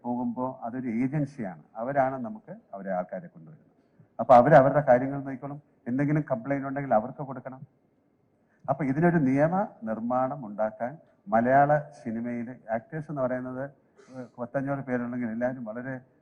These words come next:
എന്താ പറയാ, ഏഹ്, വളരെ സെന്റിമെന്റലാണ്, പെട്ടെന്ന് എക്സൈറ്റഡ് ആയിരുന്ന ആൾക്കാരാണ്.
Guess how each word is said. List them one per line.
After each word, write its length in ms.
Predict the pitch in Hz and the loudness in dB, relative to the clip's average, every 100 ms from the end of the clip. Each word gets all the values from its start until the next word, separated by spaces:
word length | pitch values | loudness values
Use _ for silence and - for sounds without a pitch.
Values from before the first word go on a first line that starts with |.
| _ | _
എന്താ 200 | 120 117 117 | -12 0 2
പറയാ, 220 | 110 107 104 - _ _ - | 2 -2 -2 -8 _ _ -20
ഏഹ്, 220 | 98 95 101 | -20 -20 -16
വളരെ 180 | 107 120 | -14 -14
സെന്റിമെന്റലാണ്, 1040 | - 110 110 131 127 120 113 110 107 107 - _ _ | -12 -10 -6 -4 -2 -2 0 0 0 -6 -14 _ _
പെട്ടെന്ന് 300 | 113 131 113 | -10 -6 -4
എക്സൈറ്റഡ് 580 | 104 - 135 123 120 110 | -6 -6 -4 -2 2 6
ആയിരുന്ന 340 | 107 101 98 | 4 4 -6
ആൾക്കാരാണ്. 600 | 98 92 104 92 90 87 | -6 -6 -6 -6 -8 -12